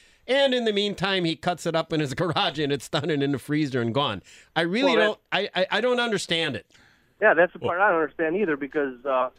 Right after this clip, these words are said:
Speaker 2: who's to say you could do the same thing? Yeah, I'm gonna take it to the processor, but you don't,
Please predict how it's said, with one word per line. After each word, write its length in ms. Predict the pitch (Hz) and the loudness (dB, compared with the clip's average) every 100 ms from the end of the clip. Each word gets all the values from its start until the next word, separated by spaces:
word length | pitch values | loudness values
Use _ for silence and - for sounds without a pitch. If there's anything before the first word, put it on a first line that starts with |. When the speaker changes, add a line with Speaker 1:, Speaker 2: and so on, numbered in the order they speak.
| - - - - _ - | -20 -20 -20 -20 _ -12
Speaker 2:
who's 240 | 185 208 - | -6 -4 -2
to 120 | 175 - | -4 -2
say 400 | 190 185 170 156 - _ _ _ _ _ _ _ _ _ _ _ _ 185 _ _ 170 | 0 2 0 -2 -8 _ _ _ _ _ _ _ _ _ _ _ _ _ _ _ -10
you 120 | 196 | -8
could 100 | 190 | -4
do 80 | 196 | -4
the 100 | 185 | -4
same 160 | 196 185 | -4 -4
thing? 200 | 220 147 | -6 0
Yeah, 100 | 185 | 2
I'm 60 | 160 | 0
gonna 120 | 151 | -4
take 120 | 165 | -10
it 40 | 160 | -10
to 80 | 143 | -12
the 60 | |
processor, 600 | - 180 202 131 131 131 127 | -2 0 0 -6 -6 -6 -6
but 180 | 127 | -8
you 100 | 117 | -10
don't, 440 | 110 165 190 156 | -2 2 2 0